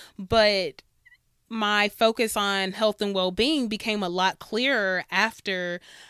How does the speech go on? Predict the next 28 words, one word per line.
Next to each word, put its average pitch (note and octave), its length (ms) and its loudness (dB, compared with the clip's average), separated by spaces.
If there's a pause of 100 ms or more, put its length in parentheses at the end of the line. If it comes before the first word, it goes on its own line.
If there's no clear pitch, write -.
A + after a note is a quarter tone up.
(160)
I G3 100 4
had G#3 260 2
that F3+ 160 0
traumatic F#3 800 -2 (320)
birthing A3+ 520 0
experience F3+ 880 -4
with G3+ 220 -6
my E3+ 340 -4
twins. E3+ 800 -6 (440)
So A3+ 500 2 (160)
I A3 120 6
look C#4 200 2
at D4+ 80 2
that A#3+ 160 6
experience, A#3+ 880 0
like, F#3+ 140 -6
my G3 140 -2
difficult G#3 640 -4
emotional G3 420 -4
experience, A#3 800 0
as G3+ 160 -4
something G3+ 500 -2
that F3+ 400 2
was F#3 640 -2
a G3+ 120 -2
period G3+ 540 -2
of E3+ 220 -10
growth F3 580 -6